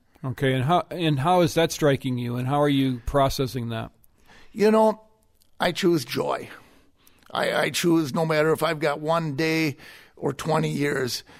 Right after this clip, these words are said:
Speaker 2: And really, Pastor, we, n-, none of us know how long we've
Speaker 1: No.
Speaker 2: got, not a soul. So,
Speaker 1: No.
Speaker 2: I mean,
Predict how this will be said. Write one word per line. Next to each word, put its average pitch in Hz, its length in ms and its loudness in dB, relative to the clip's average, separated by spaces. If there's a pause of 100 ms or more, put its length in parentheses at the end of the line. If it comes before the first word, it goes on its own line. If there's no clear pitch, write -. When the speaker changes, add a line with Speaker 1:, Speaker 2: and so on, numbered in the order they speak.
(160)
Speaker 2:
And 143 220 -4
really, 160 240 0
Pastor, 151 460 0
we, 175 120 2
n-, 170 500 -8
none 175 200 0
of 214 140 4
us - 180 -6
know 135 180 -6
how 123 140 -4
long 139 360 -4
we've 135 120 -6
Speaker 1:
No. 139 160 0
Speaker 2:
got, 190 340 -4
not 180 220 -4
a 160 80 -4
soul. 196 440 -4
So, 180 220 0
Speaker 1:
No. 180 100 2
Speaker 2:
I 185 40 2
mean, 190 220 -2